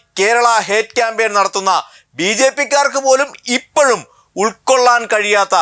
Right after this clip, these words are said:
രാജീവ് ചന്ദ്രശേഖറും. പറയാനാണെങ്കിൽ കുറെ ഹൈമാസ്റ്റ് ലൈറ്റ് അല്ലാതെ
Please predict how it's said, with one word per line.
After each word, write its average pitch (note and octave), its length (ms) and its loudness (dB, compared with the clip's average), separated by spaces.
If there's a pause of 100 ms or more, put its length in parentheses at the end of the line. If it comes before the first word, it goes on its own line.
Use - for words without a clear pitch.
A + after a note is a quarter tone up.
(280)
രാജീവ് D3 400 -2
ചന്ദ്രശേഖറും. A2 680 -4 (840)
പറയാനാണെങ്കിൽ F#3+ 680 2
കുറെ G3 300 0
ഹൈമാസ്റ്റ് G3+ 640 0
ലൈറ്റ് G3+ 240 -2
അല്ലാതെ G3 440 0